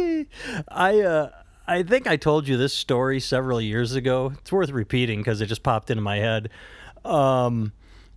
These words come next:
we, we went, my family went to California a couple of years ago, um,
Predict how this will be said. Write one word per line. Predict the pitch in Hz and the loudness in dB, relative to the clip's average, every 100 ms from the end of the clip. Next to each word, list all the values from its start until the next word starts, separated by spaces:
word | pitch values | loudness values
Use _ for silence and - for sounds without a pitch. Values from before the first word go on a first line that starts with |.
| - - 180 | -20 -10 2
we, | 156 | 2
we | 180 165 | 4 2
went, | 175 180 143 | 2 0 -4
my | 156 147 | -2 0
family | - 170 170 | 2 2 2
went | 151 139 | 0 -2
to | |
California | 131 143 135 - 143 139 120 | 2 2 2 0 0 2 0
a | |
couple | 110 113 117 | 0 -2 0
of | |
years | 113 113 117 | 0 0 0
ago, | 113 107 107 110 - | -2 0 -2 -4 -6
um, | 123 113 110 107 104 101 | -4 0 0 0 -4 -6